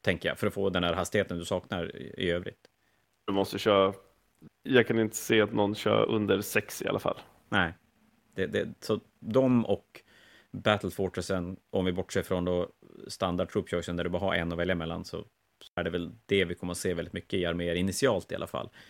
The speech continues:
Speaker 2: Jag tror också vi kommer att se mycket att, eh, sätta en Warriors i, i reserve,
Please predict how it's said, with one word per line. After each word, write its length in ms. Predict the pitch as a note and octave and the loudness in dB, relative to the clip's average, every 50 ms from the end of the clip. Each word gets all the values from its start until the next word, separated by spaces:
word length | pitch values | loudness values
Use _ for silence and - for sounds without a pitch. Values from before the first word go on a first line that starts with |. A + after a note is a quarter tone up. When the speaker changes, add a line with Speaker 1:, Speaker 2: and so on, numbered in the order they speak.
| - - _ _ _ _ _ _ _ _ | -20 -20 _ _ _ _ _ _ _ _
Speaker 2:
Jag 60 | - E3+ | 2 2
tror 40 | |
också 140 | D#3+ - F3+ | 4 4 2
vi 80 | F3 F#3 | 2 4
kommer 200 | - F#3 D#3 D3 | 6 6 6 6
att 60 | C3+ | 6
se 200 | - - C3+ C3 | 8 8 8 8
mycket 640 | B2+ B2+ A#2+ B2 - - - B2+ A#2+ A#2+ A#2 A2+ - - | 8 6 4 2 0 2 4 6 8 8 6 6 4 2
att, 380 | A2 A2 - - - - - | 2 2 2 -2 -8 -2 4
eh, 160 | A2 A2 A2 | 6 6 6
sätta 680 | A2 - - A2 - - - G#2+ G#2+ G#2+ G#2 G2+ - - - - - - - _ _ _ _ _ _ _ - A2 | 6 4 2 0 0 2 4 8 8 8 8 6 4 -2 -14 -20 -20 -20 -20 _ _ _ _ _ _ _ -4 0
en 320 | G#2+ G#2+ G#2+ G#2+ G#2+ A2 | 2 2 4 4 4 4
Warriors 560 | A2+ A#2+ B2 A2+ A2 G#2+ G#2 G#2 - - - - | 6 8 8 8 8 6 4 2 0 -4 -8 -6
i, 400 | - A#2+ A2 G#2+ G#2 G#2 G2+ G2+ G#2 G#2 - - - - - - _ _ _ _ _ _ _ _ - | -4 -2 0 0 2 2 2 0 0 -2 -8 -20 -20 -20 -20 -20 _ _ _ _ _ _ _ _ 4
i 100 | B2 A#2+ | 6 8
reserve, 560 | A#2 A#2 A2+ - - C3 B2+ C3+ D3 C#3+ | 8 8 6 8 10 10 10 10 10 6